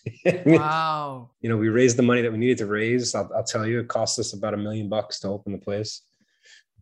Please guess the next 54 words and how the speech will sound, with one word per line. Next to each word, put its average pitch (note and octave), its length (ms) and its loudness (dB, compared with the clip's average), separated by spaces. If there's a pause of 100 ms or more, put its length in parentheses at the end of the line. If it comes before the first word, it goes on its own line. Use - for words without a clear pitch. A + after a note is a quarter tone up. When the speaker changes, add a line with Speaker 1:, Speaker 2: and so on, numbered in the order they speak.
Speaker 1:
Probably A2+ 340 6
should - 260 8
have A2+ 160 6
raised A2+ 540 2 (160)
a G#2 60 -8
million G#2+ 300 0
and F#2+ 100 0
a F#2 40 0
half, G2 520 -2 (100)
but F#2+ 260 -2 (220)
we F#2+ 60 -6
raised A#2 260 6
a B2+ 60 6
million A2 440 2 (520)
and G#2+ 280 0
we G2+ 60 0
made A2 180 4
it A2 120 4
work. C3 380 4 (600)
And A2+ 140 6
it A2+ 40 8
was - 440 2 (180)
still - 680 6
raising B2 400 10
money B2 520 4 (180)
as C3 380 4
we A#2 180 4
were A#2+ 160 6
open. A2+ 340 4
You G2 80 -10
know A#2 60 -4
what A2+ 100 -2
I A2+ 40 0
mean? B2+ 220 6
Like, G#2 200 -2 (760)
we A#2 120 2
opened, B2 400 8
but A#2+ 140 4
needed A2+ 400 0 (180)
fifty C3 240 0
more A2 160 4
thousand G#2 380 2
dollars. G#2+ 400 0
So F#2 140 -4
now G2 260 0
we F#2+ 100 -4
invite F2+ 240 -2
them F2+ 120 -4
as E2+ 100 -8
a F2+ 40 -4
restaurant, G2 460 0
blah, D#2+ 120 -4
blah, D2+ 140 -8
blah. - 120 -18